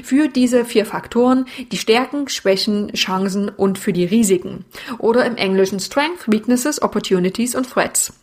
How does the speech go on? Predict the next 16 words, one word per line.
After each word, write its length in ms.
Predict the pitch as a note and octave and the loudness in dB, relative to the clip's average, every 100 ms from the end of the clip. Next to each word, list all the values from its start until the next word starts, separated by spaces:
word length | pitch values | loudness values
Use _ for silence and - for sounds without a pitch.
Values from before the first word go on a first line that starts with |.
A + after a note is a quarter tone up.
| _ | _
Das 180 | - F#3 | -8 -2
S 340 | A3 A#3+ - | 0 0 0
W 220 | F3+ F#3+ F#3+ | 2 2 2
O 180 | F#3+ A3 | 2 2
T. 380 | - F#3+ F3+ - _ _ _ _ - - - - - | 2 0 0 -6 _ _ _ _ -20 -20 -18 -14 -4
Es 120 | B3+ D4 | 0 2
wird 100 | D4 | 2
also 220 | C#4 A#3+ | 4 2
gefragt, 480 | A3 - A#3 C4 - | 2 0 0 0 0
welche 200 | F#3 F#3+ | 0 0
Stärken 400 | - D4 F4 C#4+ | 0 0 0 0
haben 260 | C#4+ C#4 C4 | 0 2 2
wir 220 | C4+ C4+ | 2 2
und 100 | F3 | 0
welche 180 | F#3+ F#3+ | -4 -4
Schwächen, 440 | - C#4+ F4 D#4+ | -2 -2 -4 -8